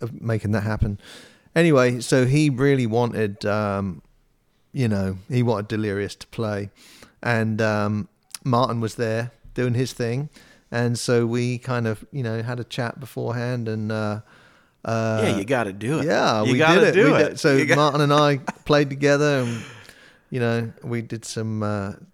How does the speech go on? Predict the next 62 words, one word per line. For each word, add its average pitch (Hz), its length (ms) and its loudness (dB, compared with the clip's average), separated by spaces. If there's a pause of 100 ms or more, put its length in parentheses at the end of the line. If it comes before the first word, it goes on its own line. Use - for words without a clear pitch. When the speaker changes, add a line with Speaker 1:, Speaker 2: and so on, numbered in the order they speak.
Speaker 1:
did 113 140 -10
some 110 160 -8
Delirious 107 400 -2
classics - 640 -8
in 120 140 -8
a - 20 -6
Speaker 2:
What's, 127 220 2
Speaker 1:
stadium. 117 220 0
Speaker 2:
yeah, 120 40 4
Speaker 1:
It 117 80 0
Speaker 2:
what 123 80 -2
Speaker 1:
was - 80 -6
Speaker 2:
songs 110 220 0
did - 0 -
you 107 60 0
Speaker 1:
amazing. 107 180 -4
Speaker 2:
play? 90 220 -4 (600)
'Cause 170 140 0
you 202 80 2
joined 143 320 2
Martin's 107 300 -2
band. 110 220 -2
You 113 120 -2
just 101 260 -8
Speaker 1:
Yeah, 156 300 6
I 139 80 0
Speaker 2:
came 135 60 4
out 113 40 0
Speaker 1:
joined 175 120 6
Speaker 2:
and 156 80 2
Speaker 1:
with 135 80 -2
Speaker 2:
joined 139 100 0
Speaker 1:
Martin's 117 180 0
Speaker 2:
those - 60 -12
guys. 120 160 2
Speaker 1:
band, 120 100 -2
yeah. 131 160 4
So 151 180 2
we 196 100 -2
Speaker 2:
Yeah. 196 60 0
Speaker 1:
did, 226 220 0
uh, 175 220 6
Rain 139 320 2
Down, 151 400 2
and 117 80 0
we 113 100 0
did 107 240 -4
Did 127 180 -2
You - 60 -4
Speaker 2:
Mm-hmm. 101 60 -8
Speaker 1:
Feel 139 140 0
the 127 60 0
Mountains 127 300 0
Tremble? 127 540 -2
We 120 100 -2
did 110 180 -2
a 110 60 -2
bit 120 240 -2
of, 107 400 -4
uh, 104 240 -2
History 123 400 -6
Maker. 120 600 -4